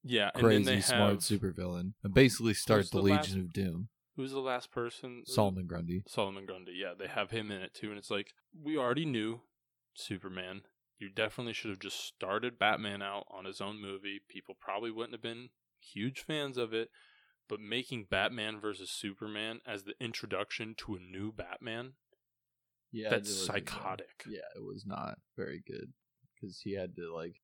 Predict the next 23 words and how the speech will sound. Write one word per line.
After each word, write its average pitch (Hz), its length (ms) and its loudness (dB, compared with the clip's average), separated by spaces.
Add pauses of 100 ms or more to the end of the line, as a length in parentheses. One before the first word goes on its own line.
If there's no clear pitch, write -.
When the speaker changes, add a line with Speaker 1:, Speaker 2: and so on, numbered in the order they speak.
Speaker 2:
I - 80 -2
don't 120 120 0
know, 117 120 0
when 117 100 6
he 135 100 6
was 120 120 4
Speaker 1:
Not, 110 180 6
Speaker 2:
like - 40 -6
Speaker 1:
he, 160 200 2
not 165 220 6
only 196 180 0
did 160 160 -4
he 147 60 0
have - 280 2
to 117 80 -8
be 117 380 0
Batman, 135 680 2 (280)
he 135 120 -2
had 151 100 4
to 143 60 0
be 120 360 -2
the 113 160 2
Batman 120 680 0